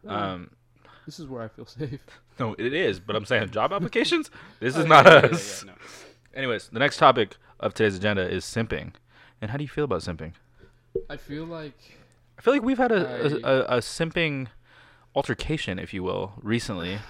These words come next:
Speaker 2: We won't name names or hurt anybody's feelings, but, uh,
Speaker 1: Yeah.
Speaker 2: yeah.
Speaker 1: Well, what I was gonna say is, personally, I feel like I missed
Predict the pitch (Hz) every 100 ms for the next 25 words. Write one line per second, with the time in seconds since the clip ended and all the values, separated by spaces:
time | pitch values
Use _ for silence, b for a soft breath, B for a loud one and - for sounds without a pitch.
0 | - 110 120 127 120 117 113 127 123 110
1 | 110 110 104 101 - 120 107 101 - -
2 | 156 156 160 156 143 - - - B B
3 | B 147 143 139 135 - - - 160 156
4 | 156 156 - _ _ _ _ _ - 135
5 | 143 127 131 113 117 107 - _ _ _
6 | _ _ _ - 127 117 - 113 101 101
7 | 110 b b b b b b _ B B
8 | B 120 - 151 143 127 113 B B B
9 | B B B _ _ _ 117 117 113 117
10 | _ - 117 117